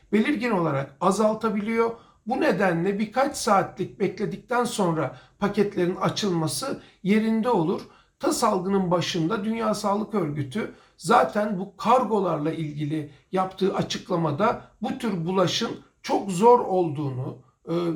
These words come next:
belirtmişti. Bunu da aklımızın bir köşesine koyalım ve bunun için bir panik hali yaratmayalım. Birçok destek ürünü konuşuluyor. Zerdeçal bunlardan bir tanesi mesela ya da başka destek ürünleri.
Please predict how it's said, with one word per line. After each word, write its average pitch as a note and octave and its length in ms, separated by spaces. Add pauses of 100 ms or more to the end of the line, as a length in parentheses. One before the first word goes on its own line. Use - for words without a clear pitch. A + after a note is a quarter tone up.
(300)
belirtmişti. - 960 (240)
Bunu B3+ 260
da G#3+ 100
aklımızın G3+ 520
bir G#3 100
köşesine F#3 540
koyalım G3 420
ve F3+ 180
bunun A#3+ 240
için G3+ 460 (260)
bir - 320
panik - 580 (100)
hali F#3 640
yaratmayalım. C#3 760 (220)
Birçok B3 520
destek G#3+ 400
ürünü F3+ 480 (160)
konuşuluyor. E3 680
Zerdeçal G#3 760
bunlardan G3 540
bir F#3 120
tanesi F#3 440
mesela C#3+ 500
ya E3+ 180
da E3+ 140
başka G3 380
destek F3 420
ürünleri. B2 540